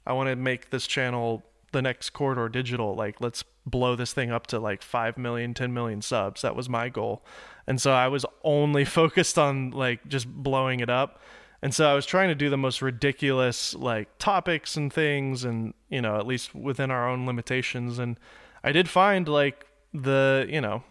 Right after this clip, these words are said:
hundred thousand dollar camera versus the thousand dollar camera, like,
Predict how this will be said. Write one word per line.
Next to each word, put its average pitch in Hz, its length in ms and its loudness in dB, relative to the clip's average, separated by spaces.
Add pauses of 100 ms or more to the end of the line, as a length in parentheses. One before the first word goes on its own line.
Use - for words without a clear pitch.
(280)
hundred 151 280 2
thousand 147 340 4
dollar 143 340 6
camera 143 480 0
versus 135 640 -2
the 135 220 -2 (480)
thousand 151 340 4
dollar 135 220 4
camera, 135 440 0
like, 127 280 -2